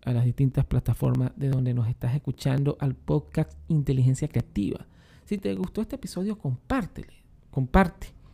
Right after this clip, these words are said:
perdón, dale like. Y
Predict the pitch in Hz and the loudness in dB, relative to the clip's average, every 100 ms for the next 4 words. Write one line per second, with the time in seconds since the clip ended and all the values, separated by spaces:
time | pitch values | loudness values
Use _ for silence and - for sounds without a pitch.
0 | - - 120 127 123 - - - - - | -16 -4 0 2 0 -6 -18 -20 -20 -20
1 | - - - - - _ - 156 202 202 | -20 -20 -20 -20 -20 _ -2 0 2 2
2 | 226 143 - - - - - - - - | 0 -2 -4 -18 -20 -20 -20 -20 -20 -20
3 | - - 233 247 | -16 -2 0 0